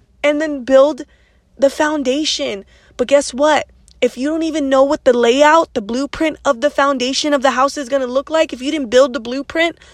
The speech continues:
on December thirty-first, you're walking into a new year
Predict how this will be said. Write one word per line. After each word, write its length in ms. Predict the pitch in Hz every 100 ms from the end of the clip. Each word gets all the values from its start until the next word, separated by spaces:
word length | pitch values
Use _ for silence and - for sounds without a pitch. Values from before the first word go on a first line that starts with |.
| _ _ _ _ -
on 160 | 285
December 400 | 269 262 285 269
thirty-first, 800 | 285 294 294 269 294 339 320 - _ _ _
you're 160 | 294
walking 400 | 302 302 311 320
into 300 | 311 294 302
a 40 | 302
new 200 | 285 302
year 400 | 285 320 302